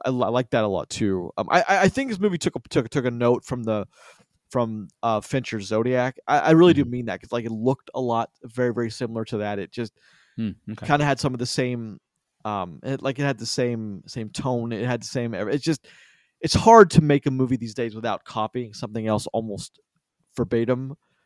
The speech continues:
Speaker 1: Uh, so that's just what I kind of, but, I mean, it is its own movie, and that's,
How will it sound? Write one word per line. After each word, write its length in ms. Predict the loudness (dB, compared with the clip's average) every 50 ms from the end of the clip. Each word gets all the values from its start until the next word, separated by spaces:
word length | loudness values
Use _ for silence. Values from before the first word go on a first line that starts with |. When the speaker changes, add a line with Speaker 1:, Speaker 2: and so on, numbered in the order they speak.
| _ _ _ _ _ _ _ _ _ _ _ _
Speaker 1:
Uh, 280 | -4 -2 0 0 0 -2 -4 -8
so 420 | -8 -2 0 2 2 2 0 -2 -8 -6
that's 260 | 2 2 4 4 4
just 180 | 2 2 2
what 120 | 4 2 2
I 160 | 2 2 0
kind 200 | -2 -4 -6 -6
of, 360 | -6 -8 -12 -16 -18 -10 -4
but, 180 | -4 -2 -2 -2
I 40 | -2
mean, 180 | -2 -2 -2
it 180 | 2 4 8 10
is 140 | 10 10 8
its 160 | 4 4 4
own 160 | 4 4 4
movie, 260 | 2 2 2 2 0
and 100 | 0 0
that's, 320 | 0 -2 -2 -2 -6 -12